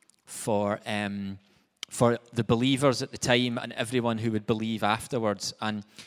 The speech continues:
he talked about the love that, that the Father had for him being in us, and said, "God, Father, don't remove them from the world, but instead protect them from,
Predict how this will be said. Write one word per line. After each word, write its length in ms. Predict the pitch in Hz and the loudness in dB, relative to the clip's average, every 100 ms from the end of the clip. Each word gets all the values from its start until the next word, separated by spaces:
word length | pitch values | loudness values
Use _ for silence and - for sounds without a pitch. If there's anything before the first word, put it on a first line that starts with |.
| - | -8
he 120 | - | -2
talked 300 | 127 147 143 | 0 2 2
about 160 | 131 127 | 0 0
the 100 | 113 | 2
love 460 | 113 123 123 117 117 | 6 6 6 -2 -2
that, 320 | 120 - - | -2 -2 -2
that 240 | 110 - | -2 -2
the 60 | 104 | -8
Father 380 | - 117 117 104 | 2 4 6 4
had 220 | 110 110 | 2 0
for 160 | - | 0
him 300 | 98 110 107 | -2 -2 -4
being 260 | 104 117 110 - | -2 -2 -2 -4
in 160 | 113 | -4
us, 540 | 107 117 - - - - - - - - _ 113 | 0 -2 -2 -6 -6 -8 -18 -20 -20 -20 _ 0
and 420 | 117 117 113 107 | 2 2 0 -4
said, 480 | - 120 110 107 - - - _ _ - 135 | 0 2 0 -2 -18 -18 -20 _ _ -14 0
"God, 260 | 120 117 | 2 2
Father, 360 | - 127 117 110 | 0 2 2 2
don't 360 | 101 123 127 - | 0 -2 -2 -4
remove 420 | 110 110 117 113 | -2 4 4 4
them 160 | 113 107 | -2 -6
from 160 | - | -6
the 100 | 101 | -4
world, 280 | 101 107 104 | -2 -2 -4
but 100 | - | -8
instead 460 | - - 113 107 - | -8 -4 -2 -2 -4
protect 420 | 107 - 113 - | -10 -4 -6 -6
them 160 | 117 104 | -8 -8
from, 320 | - 104 | -8 -10